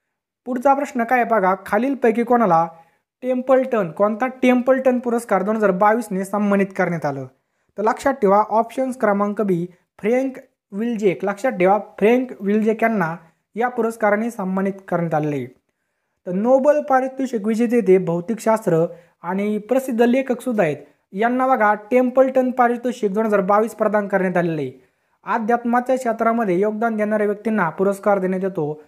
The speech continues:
आणि त्यांनी यामध्ये महत्त्वपूर्ण योगदान सुद्धा दिलेलं आहे. या पुरस्काराची स्थापना बघा एकोणीसशे त्र्याहत्तर मध्ये झालेली आणि पहिलं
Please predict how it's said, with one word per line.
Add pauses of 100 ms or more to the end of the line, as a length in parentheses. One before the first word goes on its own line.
(600)
आणि
त्यांनी
यामध्ये
महत्त्वपूर्ण
योगदान
सुद्धा
दिलेलं
आहे. (160)
या
पुरस्काराची
स्थापना
बघा
एकोणीसशे
त्र्याहत्तर
मध्ये
झालेली (920)
आणि
पहिलं